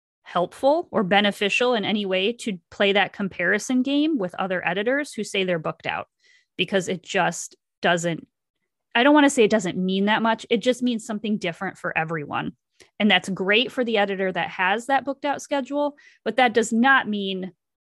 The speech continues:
"Ew," for the editors that don't. Does that make sense? I hope that makes sense. Now, the second part of this,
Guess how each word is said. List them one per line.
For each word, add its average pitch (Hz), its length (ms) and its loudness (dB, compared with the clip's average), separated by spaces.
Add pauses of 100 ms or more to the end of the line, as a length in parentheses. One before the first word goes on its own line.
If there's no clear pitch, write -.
(100)
"Ew," 190 400 6
for 208 180 -2
the 185 140 -4 (260)
editors 185 420 0
that 170 220 -6
don't. - 380 -10 (800)
Does 233 140 -4
that 247 140 0
make 240 180 -6
sense? 214 400 -8
I 214 80 -8
hope 175 200 -8
that - 140 -10
makes - 200 -14
sense. - 360 -16 (880)
Now, 233 120 4
the 233 120 4
second 269 340 2
part 190 220 0
of 170 100 -4
this, - 440 -10